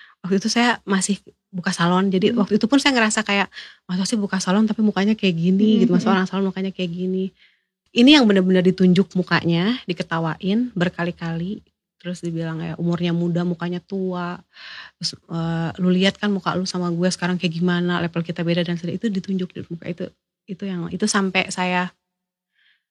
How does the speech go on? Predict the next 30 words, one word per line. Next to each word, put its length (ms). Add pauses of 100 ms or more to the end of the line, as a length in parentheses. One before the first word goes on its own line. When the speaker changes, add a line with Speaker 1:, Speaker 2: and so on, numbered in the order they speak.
(140)
Speaker 1:
benci 320
lihat 160
diri 140
sendiri. 520 (520)
Sampai 320
saya 240
kalau, 240
eh, 340
menghindar 540
dari 160
kamera, 400
kalau 160
teman-teman 480
kumpul 400
atau 160
saudara 260
kumpul, 460 (420)
pokoknya 240
saya 160
benci 300
lihat 160
kamera. 320 (180)
Saya 140
merasa 240
memang 180
diri 140
saya 100
jelek 260
banget 380
gitu. 220